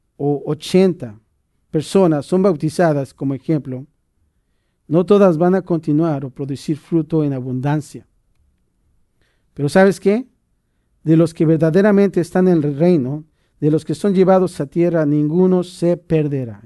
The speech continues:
¿Qué quiero decir con esto? Bueno, cada uno será contabilizado exactamente.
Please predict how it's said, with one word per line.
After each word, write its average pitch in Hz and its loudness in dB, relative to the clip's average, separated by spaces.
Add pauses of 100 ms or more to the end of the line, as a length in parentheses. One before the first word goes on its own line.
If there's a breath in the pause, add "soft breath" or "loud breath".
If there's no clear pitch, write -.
¿Qué 170 -20
quiero 180 0
decir 170 -4
con 156 -8
esto? 139 -10
Bueno, 220 0 (960)
cada 226 6
uno 233 6
será 190 2 (180)
contabilizado 190 2
exactamente. 160 -2